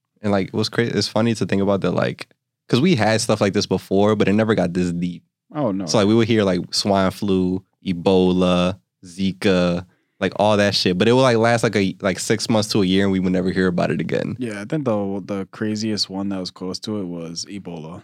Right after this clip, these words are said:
Speaker 2: That was,
Speaker 1: Yeah.
Speaker 2: like, the craziest one, and we were like, "Oh my God, like,
Speaker 1: <laughs>
Speaker 2: if somebody comes over here, we're fucked." And it just, like, they handled it, I guess. <laughs> And, I mean, I feel like it's still a thing that, like, obviously goes around, but it's, like, it's so much more, like, in control to where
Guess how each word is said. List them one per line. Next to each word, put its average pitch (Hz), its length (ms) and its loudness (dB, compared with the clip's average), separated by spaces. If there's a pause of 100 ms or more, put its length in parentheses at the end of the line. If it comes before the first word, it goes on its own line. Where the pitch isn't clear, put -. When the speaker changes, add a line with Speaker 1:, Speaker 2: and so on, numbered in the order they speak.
(140)
Speaker 2:
That - 80 -14
was, 104 80 0
Speaker 1:
Yeah. 95 140 2
Speaker 2:
like, - 120 -2
the 104 60 -6
craziest 101 520 -8
one, 95 180 -8
and 95 80 -8
we 95 100 -6
were 95 140 -8
like, 90 260 -10
"Oh 98 200 -12
my 87 280 -10
God, 87 360 -12
like, 90 180 -4
Speaker 1:
<laughs> - 60 -2
Speaker 2:
if - 100 -8
somebody 98 360 -6
comes 95 240 -10
over 92 220 -10
here, 90 240 -10
we're 87 200 -10
fucked." - 540 -14 (140)
And 85 440 -14 (300)
it 104 120 -10
just, 92 280 -8
like, 85 260 -12 (120)
they 107 80 -10
handled 95 460 -10
it, 98 100 -8
I 95 100 -8
guess. 98 420 -8 (160)
<laughs> - 140 -6
And, 117 480 0 (320)
I 127 60 -6
mean, 123 160 0
I 117 40 0
feel 143 140 0
like 131 140 2
it's 107 100 -8
still 117 280 -2
a 107 40 -2
thing 113 260 -6
that, 95 200 -6
like, 92 200 -8
obviously 95 440 -8
goes 92 240 -8
around, 87 400 -10
but 87 160 -10
it's, 87 140 -14
like, 90 160 -10
it's 92 200 -12
so 104 160 -6
much 98 240 -8
more, 92 240 -8
like, 82 200 -12
in 85 160 -16
control 82 460 -14
to 85 160 -18
where 82 420 -14